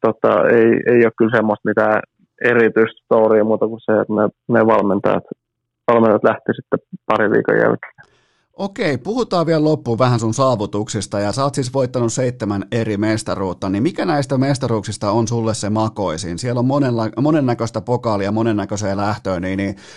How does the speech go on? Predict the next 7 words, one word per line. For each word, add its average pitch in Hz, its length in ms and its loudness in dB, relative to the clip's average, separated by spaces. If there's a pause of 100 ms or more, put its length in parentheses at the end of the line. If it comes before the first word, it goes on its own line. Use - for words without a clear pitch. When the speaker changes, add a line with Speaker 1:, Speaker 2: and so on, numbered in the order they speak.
(180)
Speaker 2:
mikä 160 300 0
on 139 220 2 (520)
erityisesti 131 680 -2
lämpimin-, 104 640 0
äh, 117 120 0
lämpimimpänä 101 640 0
mielessä? 101 480 -2